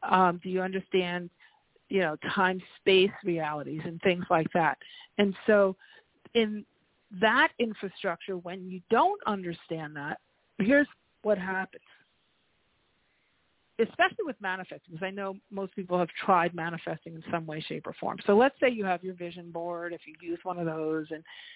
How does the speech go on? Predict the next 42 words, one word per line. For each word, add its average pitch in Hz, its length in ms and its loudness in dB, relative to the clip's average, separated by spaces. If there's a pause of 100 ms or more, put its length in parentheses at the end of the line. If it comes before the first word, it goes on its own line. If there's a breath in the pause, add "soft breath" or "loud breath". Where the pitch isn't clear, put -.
(140 loud breath)
you 196 100 6
know, 190 180 6
you're 190 220 0 (180)
a-, 190 220 6
doing 190 260 -2
affirmations, 185 760 -6
if 175 120 -8
you 185 80 -8
do 185 200 -4
that, 165 420 -2
and, 160 160 -10 (400 loud breath)
you 196 100 2
know, 180 160 6
you're 185 300 2
saying, 180 220 2
"Okay," 180 440 2
and 170 100 -4
you 160 60 -6
get 190 180 2
all 190 200 4
emotional 185 640 0
and 180 120 -4
all 180 160 -2
the 185 120 2
things 180 260 0
they 180 220 2
say, 180 180 2
and 180 100 -4
you 175 140 -2
act 180 240 2
as 185 140 0
if, 190 240 2
and 180 120 -4
you 185 160 -4 (320 loud breath)
live 214 240 4
in 214 100 -4
the 196 120 -8
end 190 140 -10
and 180 100 -12
all 180 140 -8
that. 180 200 -6 (2000 soft breath)
And 233 340 4